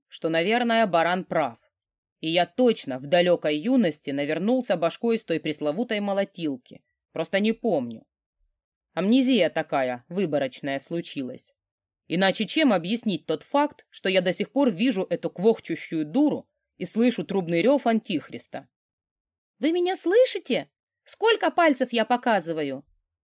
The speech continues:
Прорвался сквозь рёв в ушах испуганный голос красотки. Боже, я только сейчас заметил, что она похожа на Филипка из классического школьного произведения.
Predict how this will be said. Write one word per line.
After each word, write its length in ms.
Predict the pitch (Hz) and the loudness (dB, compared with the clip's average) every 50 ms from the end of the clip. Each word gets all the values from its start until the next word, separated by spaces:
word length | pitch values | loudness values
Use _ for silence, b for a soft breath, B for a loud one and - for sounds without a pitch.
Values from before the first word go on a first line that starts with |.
| _ _ _ _ | _ _ _ _
Прорвался 540 | - 175 185 190 185 190 185 175 - 180 170 | 0 2 2 2 2 2 0 2 0 -2 -4
сквозь 320 | - _ 170 170 170 - | -4 _ -6 -6 -6 -4
рёв 240 | 170 175 170 151 - | -2 -2 -2 -2 -2
в 80 | 143 | -8
ушах 360 | 151 156 - - 233 277 269 - | -8 -6 -2 -2 -2 -2 -2 -4
испуганный 580 | _ 165 - _ _ 254 269 226 240 233 226 220 | _ -12 -12 _ _ -4 -2 0 0 0 0 0
голос 360 | 175 143 156 165 165 160 - | -2 -2 -2 -2 -2 -4 -4
красотки. 680 | - - 151 147 - - 135 110 - - _ - - _ _ _ _ _ _ _ _ _ _ _ _ _ _ | -6 -6 -6 -6 -6 -10 -12 -12 -12 -16 _ -20 -20 _ _ _ _ _ _ _ _ _ _ _ _ _ _
Боже, 640 | _ 135 147 185 202 196 180 165 147 - 135 123 127 _ _ _ _ _ _ _ | _ -8 -6 -2 2 2 2 2 2 -4 -10 -12 -12 _ _ _ _ _ _ _
я 120 | 143 147 | -6 -4
только 300 | - 208 214 214 - 240 | -2 -2 -2 -2 -2 -4
сейчас 460 | 226 - 277 240 - 277 240 190 160 | -2 -2 -4 0 2 2 2 2 2
заметил, 600 | 147 175 180 190 185 175 160 - - 135 127 127 _ | 2 0 0 0 0 -2 -2 -4 -6 -8 -8 -10 _
что 220 | - - _ - 202 | -20 -6 _ 2 2
она 220 | 208 220 214 202 | 4 4 2 2
похожа 420 | - - 185 - - 196 180 175 160 | 2 0 -2 -2 -2 -4 -4 -4 -4
на 100 | 156 151 | -6 -6
Филипка 640 | - 175 160 156 - - _ 240 254 262 269 254 _ | -6 -6 -6 -6 -8 -4 _ 0 2 2 0 -4 _
из 140 | - 175 - | -12 -12 -6
классического 680 | _ 175 156 151 - 262 - - 240 - - 226 208 220 | _ -4 -4 -2 -4 -6 -6 -6 -10 -4 -4 -2 -2 -2
школьного 460 | 214 - - 160 160 160 165 160 160 | -4 -4 -6 -4 -4 -2 -2 -2 -2
произведения. 880 | 147 - 165 156 151 143 151 156 151 139 143 135 127 123 120 131 - | -2 -2 -4 -4 -4 -6 -8 -10 -8 -6 -6 -6 -6 -8 -10 -14 -18